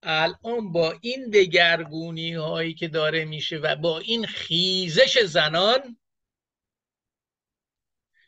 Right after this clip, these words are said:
و تلاشی رو که زنان کردن بعد از جمهوری اسلامی،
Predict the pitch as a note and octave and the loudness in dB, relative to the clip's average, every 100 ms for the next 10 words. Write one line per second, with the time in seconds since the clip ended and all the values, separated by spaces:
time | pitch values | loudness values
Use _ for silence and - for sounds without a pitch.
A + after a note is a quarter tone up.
0 | _ _ F3 F3 E3 _ _ - - D3 | _ _ 2 2 -4 _ _ -12 -4 -2
1 | E3+ A3 C#4+ C#4 - B3 A#3+ A3 A3 F3+ | 4 8 8 8 4 -2 -2 0 0 2
2 | F#3 F#3+ A3+ F3+ G3+ A3 G3+ F#3+ F3 E3 | 0 0 -4 -2 0 0 0 -4 -2 -2
3 | D#3+ D#3+ E3 D#3+ D#2+ D#3 D#3+ D3+ C#3+ - | -2 -6 -8 -12 -12 -14 -10 -8 -8 -10
4 | D3+ C#3+ | -12 -12